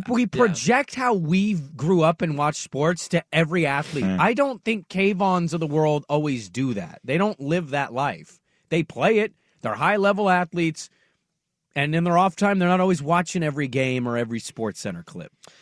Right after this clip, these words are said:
Speaker 2: Yeah, Jeff Saturday's last, when was the last year? Twenty twelve, yeah, last year in the N F L with Green Bay. So, yeah, he was twelve years old, as you're pointing out, when he, when he retired. You're not gonna remember that. The prime years of his career, too, you know, were that, like, two thousand three to two thousand and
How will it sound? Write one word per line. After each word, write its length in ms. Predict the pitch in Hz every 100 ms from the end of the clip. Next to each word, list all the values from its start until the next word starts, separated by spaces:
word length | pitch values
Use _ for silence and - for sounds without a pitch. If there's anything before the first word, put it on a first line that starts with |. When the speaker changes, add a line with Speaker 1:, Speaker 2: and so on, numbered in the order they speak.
| _
Speaker 2:
Yeah, 140 | 156 139
Jeff 220 | 190 208
Saturday's 580 | - 180 175 185 175 120
last, 420 | 135 143 151 -
when 140 | 160
was 100 | 175
the 60 | 180
last 240 | 180 170
year? 100 | 180
Twenty 260 | 143 160 165
twelve, 300 | 143 135 117
yeah, 160 | 120 113
last 320 | 120 127 -
year 80 | 127
in 60 |
the 80 | 123
N 60 | 120
F 120 | 120
L 120 | 110
with 120 | 107
Green 220 | 113 110
Bay. 320 | 101 87 57 - _ _ _ _
So, 180 | 156 139
yeah, 200 | 139 139
he 100 | 151
was 160 | 139
twelve 320 | - 156 156
years 220 | 143 139 135
old, 240 | 131 127
as 100 | 117
you're 100 | 123
pointing 280 | - 127 120
out, 180 | 117 117
when 140 | 117
he, 220 | 113 110 -
when 180 | 123 120
he 80 | 110
retired. 580 | 110 127 123 120 117 127
You're 140 | 151
not 180 | 147 143
gonna 160 | 131
remember 300 | 127 127 127
that. 300 | 120 123 123
The 80 | 127
prime 360 | - 190 190 170
years 220 | 156 131
of 60 | 135
his 160 | 127
career, 320 | - 139 135
too, 580 | - 147 147 135 123 117 _ _ _
you 100 | 131
know, 100 | 120
were 200 | 113 123
that, 220 | 123 123 - 170 156
like, 160 | 135 -
two 140 | 196
thousand 440 | 185 156 151 139 131
three 320 | 160 147 139
to 80 | 139
two 200 | - 160
thousand 380 | 151 139 127
and 100 | 131